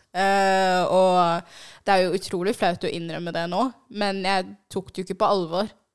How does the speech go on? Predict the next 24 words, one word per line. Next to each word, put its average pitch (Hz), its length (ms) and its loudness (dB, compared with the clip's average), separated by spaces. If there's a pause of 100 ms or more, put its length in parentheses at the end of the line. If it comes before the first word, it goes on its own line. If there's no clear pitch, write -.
(120)
Men 190 600 -4
jeg 190 120 2
vet 180 220 0
at 185 100 -4
jeg 180 140 -2
ikke 170 100 -8
er 170 40 -6
den 165 180 -8
eneste, 185 260 -6
så - 160 -6
det 185 80 -2
er 175 60 -2
litt 175 160 -10
betryggende. 175 540 -6 (140)
Jeg 196 120 -2
har 196 140 0
jo 185 100 0
kollegaer 175 580 -4
som 202 160 -6
ikke 185 220 -8
tok 190 180 -8
det 185 120 -8
seriøst, 185 640 -4
venninner. 190 560 -6